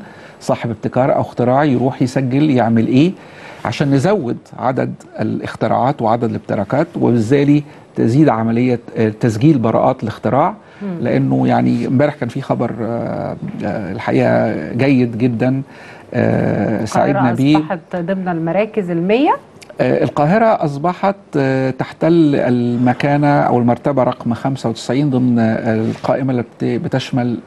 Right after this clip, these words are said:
Speaker 1: آه، مائة تجمع.
Speaker 2: مم.
Speaker 1: الفكرة ببساطة إنه، آه، المنظمة العالمية للملكية الفكرية اللي هي الوايبو، وهي المنظمة المعنية ب-، آه، الملكية الفكرية في جميع أنحاء العالم، وهي إحدى
Speaker 2: مم.
Speaker 1: منس-،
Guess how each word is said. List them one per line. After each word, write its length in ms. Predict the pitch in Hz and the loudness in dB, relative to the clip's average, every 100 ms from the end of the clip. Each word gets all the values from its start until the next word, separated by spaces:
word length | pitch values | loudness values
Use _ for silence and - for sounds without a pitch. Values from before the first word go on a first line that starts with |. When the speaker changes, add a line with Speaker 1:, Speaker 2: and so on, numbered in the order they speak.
| - | -4
Speaker 1:
آه، 80 | |
مائة 300 | 107 131 120 127 - - 120 - | 0 2 2 -2 -8 -10 -8 -4
تجمع. 400 | 127 131 120 143 | 0 0 0 -2
Speaker 2:
مم. 440 | 196 - - - 185 160 - 147 | -4 -12 -16 -10 -8 -8 -6 0
Speaker 1:
الفكرة 520 | 139 135 208 208 185 | 2 2 0 0 0
ببساطة 680 | 170 147 139 180 196 202 208 | 0 0 0 -2 0 0 0
إنه، 640 | 156 156 147 147 147 143 - - - - | 0 -2 -2 0 0 -2 -8 -20 -20 -4
آه، 500 | 123 123 120 123 123 - - | 0 2 0 0 0 -2 0
المنظمة 520 | 135 135 123 180 214 | 4 4 2 2 2
العالمية 460 | 165 123 120 147 | 0 -2 -2 -2
للملكية 300 | 143 120 - | -2 -4 -4
الفكرية 500 | 147 - - 127 139 | -6 -6 -4 -2 0
اللي 120 | 139 117 | 0 0
هي 100 | 123 | 0
الوايبو، 360 | 110 120 - | 0 -2 -2
وهي 500 | 143 127 117 113 110 - | -2 -2 0 0 0 0
المنظمة 640 | 113 117 113 113 135 131 | 0 2 2 2 2 2
المعنية 920 | 127 - 113 113 113 113 117 127 127 120 | 0 0 -2 0 0 0 2 2 2 0
ب-، 420 | 117 120 127 127 - | 0 0 0 -2 -4
آه، 440 | 113 113 113 110 - - - | -4 -2 -2 -4 -6 -12 -8
الملكية 380 | 117 113 107 143 | -2 0 0 0
الفكرية 400 | 123 - 127 127 | 0 -2 0 0
في 260 | 123 117 120 | 0 0 2
جميع 220 | 135 123 | 0 0
أنحاء 240 | 120 135 | -2 -2
العالم، 360 | 131 113 123 151 | 2 2 0 -2
وهي 140 | 120 | -2
إحدى 160 | 127 127 | 0 2
Speaker 2:
مم. 120 | 113 | 2
Speaker 1:
منس-، 160 | 104 | 0